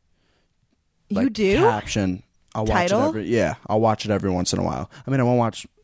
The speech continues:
Speaker 2: I
Speaker 1: The
Speaker 2: won't
Speaker 1: whole
Speaker 2: watch the
Speaker 1: thing.
Speaker 2: full thing, but
Speaker 1: Wait, I didn't know that. That's cool.
Speaker 2: Yeah, every once in a while I'll
Speaker 1: Vlogs
Speaker 2: watch.
Speaker 1: are more like
Speaker 2: Yeah, exactly. Or, like,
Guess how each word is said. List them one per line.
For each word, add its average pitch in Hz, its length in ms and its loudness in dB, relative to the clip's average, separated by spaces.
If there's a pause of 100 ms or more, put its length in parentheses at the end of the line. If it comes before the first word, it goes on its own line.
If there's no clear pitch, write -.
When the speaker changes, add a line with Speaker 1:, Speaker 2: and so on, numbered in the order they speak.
Speaker 2:
I 69 60 -8
Speaker 1:
The 85 40 -2
Speaker 2:
won't 95 120 0
Speaker 1:
whole 104 140 4
Speaker 2:
watch 87 160 0
the - 80 -8
Speaker 1:
thing. 87 80 0
Speaker 2:
full 76 180 2
thing, 90 380 0
but 60 200 -4 (380)
Speaker 1:
Wait, 302 200 0
I 214 120 2
didn't 247 220 0
know 311 180 0
that. 165 380 -2 (320)
That's 226 180 -6
cool. 196 440 0
Speaker 2:
Yeah, 127 240 4
every 117 200 0
once 135 180 0
in 101 80 -6
a 95 60 -2
while 98 200 2
I'll 190 60 -6
Speaker 1:
Vlogs 220 340 0
Speaker 2:
watch. - 20 -4
Speaker 1:
are 269 140 0
more 196 300 2
like 185 300 0
Speaker 2:
Yeah, 135 220 4
exactly. 107 440 -2
Or, 123 160 6
like, 120 240 -2